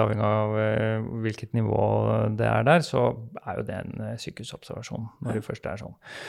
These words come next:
Speaker 1: Og da, eh, og så er, eh, så er en ting til klinisk, at noen av dem er bradykarde.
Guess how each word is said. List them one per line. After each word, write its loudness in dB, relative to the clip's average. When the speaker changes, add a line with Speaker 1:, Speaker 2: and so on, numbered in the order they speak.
Speaker 1:
Og -4
da, 4
eh, 4
og 0
så 6
er, 4
eh, 4
så 2
er 2
en 2
ting 0
til -2
klinisk, 2
at -4
noen 0
av 0
dem 0
er 2
bradykarde. 0